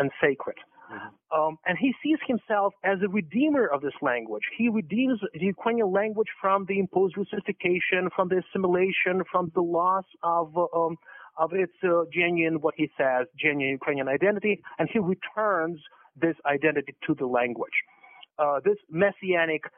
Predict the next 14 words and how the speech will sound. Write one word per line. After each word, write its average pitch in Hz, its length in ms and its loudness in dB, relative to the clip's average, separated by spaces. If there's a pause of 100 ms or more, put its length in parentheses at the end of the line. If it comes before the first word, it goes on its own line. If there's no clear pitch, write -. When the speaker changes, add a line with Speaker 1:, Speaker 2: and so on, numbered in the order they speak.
(240)
Speaker 1:
striving 196 520 0 (160)
of 151 60 2 (300)
Fishbane 170 500 0 (100)
makes 185 220 -2
him 170 120 0
a 143 80 0 (120)
very 175 180 2 (120)
interesting 139 480 -4 (460)
figure 165 320 0 (100)
on 135 160 2
the 127 40 -6
Ukrainian 131 420 -4 (100)
horizon. 127 360 0 (220)
Nobody, 143 580 0